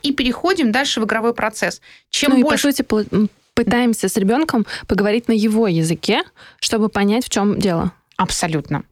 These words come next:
Speaker 1: Причём вот вы очень правильно сказали. Действительно, кому-то важно нарисовать, с кем-то важно самим вот пяткой потрогать,
Speaker 2: Мгм.
Speaker 1: кому-то песенка. И чем вот, э, может, знаете, так каждому родителю рекомендую для развития эмоционального интеллекта найти таких сто языков любви.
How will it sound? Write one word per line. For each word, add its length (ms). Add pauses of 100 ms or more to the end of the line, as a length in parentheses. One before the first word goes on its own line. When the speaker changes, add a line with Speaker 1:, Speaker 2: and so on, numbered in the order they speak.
(240)
Speaker 1:
Причём 280
вот 120
вы 80
очень 260
правильно 220
сказали. 320
Действительно, 320 (160)
кому-то 420
важно 340
нарисовать, 680 (340)
с 120
кем-то 320
важно 300
самим 360
вот 220 (340)
пяткой 320
потрогать, 560 (100)
Speaker 2:
Мгм. 380 (160)
Speaker 1:
кому-то 400
песенка. 680 (440)
И 420
чем 380 (100)
вот, 200 (140)
э, 360
может, 240
знаете, 280
так 380
каждому 320
родителю 400
рекомендую 520
для 120
развития 340
эмоционального 420
интеллекта 360
найти 220
таких 240
сто 240
языков 480
любви. 400